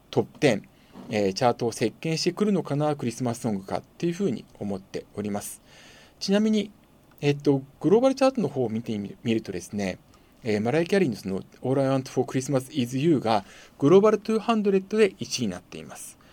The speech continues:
で、一方でグローバルツーハンドレッドからアメリカの分を除いたグローバルエクスクルーディングユーエス、こちらの方では二位に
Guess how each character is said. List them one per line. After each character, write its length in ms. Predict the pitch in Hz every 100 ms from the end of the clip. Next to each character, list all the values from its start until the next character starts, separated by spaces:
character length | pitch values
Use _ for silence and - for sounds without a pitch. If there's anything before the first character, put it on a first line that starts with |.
| - -
で、 80 | 165
一 140 | 160 -
方 160 | 233
で 120 | 190 147
グ 120 | -
ロ 100 | 190
ー 20 |
バ 80 | 208
ル 60 |
ツ 120 | 202 220
ー 60 |
ハ 120 | 208
ン 60 | 214
ド 60 | 190
レ 80 |
ッ 40 | 170
ド 100 | 151
か 100 | 165
ら 180 | 175 135
ア 60 |
メ 100 | 151
リ 80 | 196
カ 100 | 202
の 140 | 202 190
分 200 | 208 170
を 40 |
除 240 | 135 160
い 60 | 165
た 240 | - 175
グ 140 | 131 165
ロ 100 | 151
ー 20 |
バ 100 | 151
ル 60 | 135
エ 60 |
ク 80 | -
ス 120 | -
ク 100 | 160
ル 100 | 151
ー 20 |
デ 80 | 147
ィ 60 | 151
ン 20 |
グ 140 | 156 -
ユ 160 | 127
ー 60 | 131
エ 40 |
ス、 240 | 131 - -
こ 120 | -
ち 100 | 190
ら 60 |
の 100 | 196
方 160 | 196 208
で 80 | 160
は 80 | 101
二 140 | 127
位 40 |
に 100 | 95